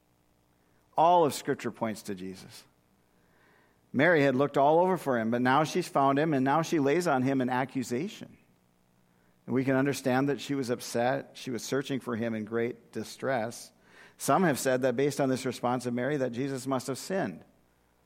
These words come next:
Yet all of the New Testament falls apart. All of our theology of salvation falls apart if he was not sinless. So no, he did not sin.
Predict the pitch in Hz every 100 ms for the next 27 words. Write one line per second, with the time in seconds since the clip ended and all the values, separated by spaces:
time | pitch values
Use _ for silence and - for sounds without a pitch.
0 | _ _ _ _ _ _ _ - 135 139
1 | 160 147 131 135 123 135 - 131 113 127
2 | 120 107 127 135 170 117 127 123 117 127
3 | 123 123 117 117 127 113 123 131 131 120
4 | 127 120 113 127 147 147 123 113 131 127
5 | 117 127 - 156 135 110 151 - - -
6 | - _ - 135 131 131 139 156 156 143
7 | 143 131 131 - - - 175 123 117 180
8 | 156